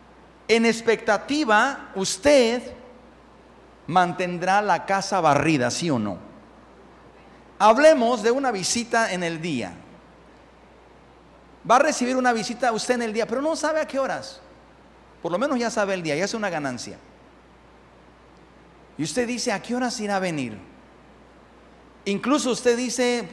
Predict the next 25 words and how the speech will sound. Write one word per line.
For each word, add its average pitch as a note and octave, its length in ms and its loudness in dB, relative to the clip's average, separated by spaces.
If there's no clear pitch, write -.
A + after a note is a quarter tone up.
"Si - 180 -8
me G#3 120 -2
va B3+ 100 2
a C4+ 40 2
visitar, A#3+ 840 0
puede B3 260 4
venir G#3+ 240 0
a G#3+ 140 0
tal A3 240 0
hora, A3+ 260 2
porque F3+ 340 -2
le F3 100 -2
voy", F3 200 -6
usted F3+ 400 -6
en F3 160 -6
su E3+ 140 -6
mente F#3 360 -4
dice: D#3 280 -6
"Voy D3 240 -4
a F3 100 -4
poner D3+ 300 -4
orden E3 300 -2
en B2+ 120 -4
mi A#2+ 120 -6
casa, E3+ 680 -10